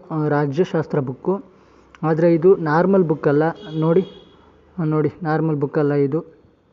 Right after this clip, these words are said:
ಇದ್ರೊಳಗೆ ಯಾವುದೇ ಚಿತ್ರಗಳಿಲ್ಲ, ಏನು ಬರ್ದೂ ಇಲ್ಲ. ಯಾಕಂದ್ರೆ ಇದು ನಾರ್ಮಲ್ ಬುಕ್ ಅಲ್ವಲ್ಲ, ಹಾಗಾಗಿ ಬರ್ದಿಲ್ಲ. ಇದು ಬ್ರೈಲ್ ಬುಕ್ ಅಂತ ಹೇಳಿ, ಅಂಧರು, ಬ್ಲೈಂಡ್ಸ್ ಓದ್ತಾರೆ ಇದನ್ನ.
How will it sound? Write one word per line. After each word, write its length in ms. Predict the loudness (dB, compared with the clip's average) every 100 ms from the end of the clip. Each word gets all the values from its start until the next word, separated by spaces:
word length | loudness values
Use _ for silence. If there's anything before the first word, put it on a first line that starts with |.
| _ _ _ -12
ಇದ್ರೊಳಗೆ 340 | -2 2 2 2
ಯಾವುದೇ 260 | 2 0
ಚಿತ್ರಗಳಿಲ್ಲ, 640 | -2 -4 0 0 2 0 0 0 -2 -4
ಏನು 280 | -4 -2
ಬರ್ದೂ 400 | -2 -4 -2 -2
ಇಲ್ಲ. 220 | -2 -2 -4 -6 -10 _ _ _ _ -10
ಯಾಕಂದ್ರೆ 440 | -6 -2 2 2
ಇದು 200 | 2 -2 -4
ನಾರ್ಮಲ್ 420 | -4 -2 -2 -2
ಬುಕ್ 220 | -2 -2
ಅಲ್ವಲ್ಲ, 300 | -2 0 0 0 -4 -14 _ _ _ _ _ _ _
ಹಾಗಾಗಿ 460 | -6 -2 -2 -2
ಬರ್ದಿಲ್ಲ. 540 | -4 -4 -2 -2 -2 -8 -20 -20 -20 -20 -18 -4
ಇದು 140 | 2 4
ಬ್ರೈಲ್ 380 | 4 4 6
ಬುಕ್ 260 | 4 2 0
ಅಂತ 180 | -2 -2
ಹೇಳಿ, 380 | -2 0 -2 -4 -12 -20 -20 -20 -20 -18 -4
ಅಂಧರು, 540 | 2 4 6 6 6
ಬ್ಲೈಂಡ್ಸ್ 560 | 4 4 6 6 4 4
ಓದ್ತಾರೆ 600 | 4 6 2 2 2 2
ಇದನ್ನ. 240 | 2 0